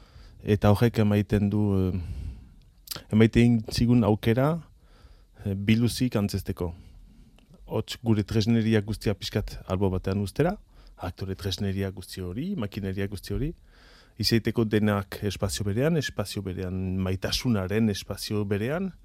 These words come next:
eta arrisku horrekin, maitasunean bezala, nun baitan, ez gara ezagutzen, eta ikasiko dugu elkar ezagutzen.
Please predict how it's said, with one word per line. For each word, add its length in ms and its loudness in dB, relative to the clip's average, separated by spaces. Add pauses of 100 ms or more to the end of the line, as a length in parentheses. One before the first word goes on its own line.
(1000)
eta 680 0 (320)
arrisku 840 -2
horrekin, 440 0 (400)
maitasunean 640 -2
bezala, 420 -4 (220)
nun 180 4
baitan, 380 0 (120)
ez 180 0
gara 180 2
ezagutzen, 640 -2 (600)
eta 240 -2
ikasiko 460 -4
dugu 260 -6
elkar 240 -8
ezagutzen. 460 -8